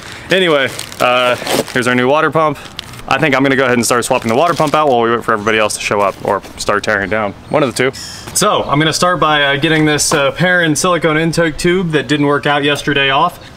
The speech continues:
I did buy a new one from Vibrant, and it's gonna be even cooler. It's still red, but it says Vibrant. Perrin's pretty solid, right? But Vibrant is the Turbo King.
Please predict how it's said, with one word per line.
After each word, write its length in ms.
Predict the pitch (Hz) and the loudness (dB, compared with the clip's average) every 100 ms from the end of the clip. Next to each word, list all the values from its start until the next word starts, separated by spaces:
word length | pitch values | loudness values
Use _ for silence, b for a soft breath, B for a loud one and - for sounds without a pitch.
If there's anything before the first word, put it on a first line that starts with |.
| - | -4
I 80 | 135 | 0
did 160 | 190 | 0
buy 160 | 185 175 | 2 2
a 40 | |
new 120 | 143 175 | 2 2
one 100 | 160 | 0
from 180 | 143 | 0
Vibrant, 440 | 135 143 156 196 - | 0 0 0 -2 -2
and 240 | 127 127 | 0 0
it's 80 | 117 | 0
gonna 140 | 131 120 | -2 -2
be 80 | |
even 220 | 120 110 107 | -2 -2 -2
cooler. 340 | 160 160 160 | 0 2 0
It's 120 | 113 | -2
still 220 | - 170 | -2 0
red, 240 | 123 131 110 | 2 0 0
but 80 | 107 | -2
it 80 | |
says 140 | - 101 | -2 -2
Vibrant. 600 | 104 107 107 107 - - | 0 0 0 -2 -6 -2
Perrin's 320 | 185 185 151 | 0 2 0
pretty 200 | - 160 | 0 0
solid, 360 | 170 196 175 117 | 2 2 2 2
right? 220 | 120 117 | 0 0
But 140 | 113 | 0
Vibrant 420 | 104 139 131 127 | 0 0 0 0
is 120 | 117 110 | 0 -2
the 80 | |
Turbo 280 | 110 151 135 | -2 -2 -2
King. 400 | - 180 165 120 | 0 0 0 -2